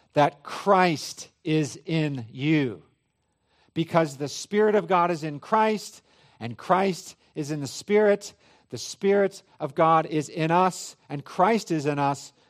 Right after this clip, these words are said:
because we are united to him. And so,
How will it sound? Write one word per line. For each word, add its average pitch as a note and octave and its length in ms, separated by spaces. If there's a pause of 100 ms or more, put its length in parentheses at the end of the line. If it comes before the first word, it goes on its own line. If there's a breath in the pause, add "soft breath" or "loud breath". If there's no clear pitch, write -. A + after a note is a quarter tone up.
(120 soft breath)
because C3 400
we C#3+ 200
are C3 360
united A#2+ 640
to E3+ 180
him. A2 380 (1500)
And C#3 80
so, F3 420